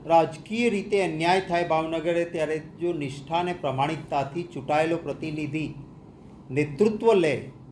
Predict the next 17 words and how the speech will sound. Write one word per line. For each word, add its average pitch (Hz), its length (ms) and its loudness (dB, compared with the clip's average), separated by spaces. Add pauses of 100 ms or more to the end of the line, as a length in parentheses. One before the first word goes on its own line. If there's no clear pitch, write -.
(320)
તો 165 100 -6
ભાવનગરની 170 680 2
જનતાએ 156 560 0
હંમેશા 147 460 -2
સમર્થન 123 520 -6
આપ્યું 110 280 -12
છે. - 140 -12
મેં 139 240 -2
જ્યારે 151 460 4 (360)
મેડિકલ 175 400 4
કોલેજના 180 440 4
પ્રશ્ને 156 400 -4
હું 170 160 0
રાજીનામું 160 560 0
આપવા 147 280 -2
ગયો, 151 260 2
ત્યારે 135 400 -4